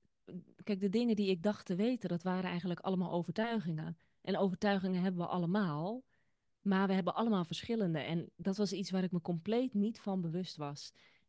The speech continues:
Ik dacht echt van, "Oké, ik heb, ik heb dit zo geleerd." Ik denk niet eens dat ik bewust dacht dat ik het zo had geleerd, maar dit is het.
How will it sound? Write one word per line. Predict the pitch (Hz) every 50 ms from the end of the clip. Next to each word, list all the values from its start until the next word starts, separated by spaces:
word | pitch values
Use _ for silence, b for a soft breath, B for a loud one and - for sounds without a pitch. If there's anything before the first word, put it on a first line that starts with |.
| _
Ik | - 208 214 196
dacht | - 202 185 - - -
echt | - 214 - - -
van, | - 185 175 170 165 -
"Oké, | 180 - - 180
ik | 190 208 214 - 175 -
heb, | 180 170 - _
ik | - - - - -
heb | 190 160
dit | 160 175 160 -
zo | - 170 165 160
geleerd." | - 170 165 165 165 190 220 240 -
Ik | 185 196
denk | 196 208 208
niet | 202 202
eens | 214 214 202 -
dat | 190 180
ik | 165
bewust | 160 170 170 180 156 -
dacht | - 165 98 - -
dat | 220 214
ik | 202
het | 208 -
zo | - 208
had | 202 202 -
geleerd, | - 202 196 196 196 -
maar | 185 185 165
dit | 190 196 196 - _
is | 240 247 - -
het. | - 135 143 - -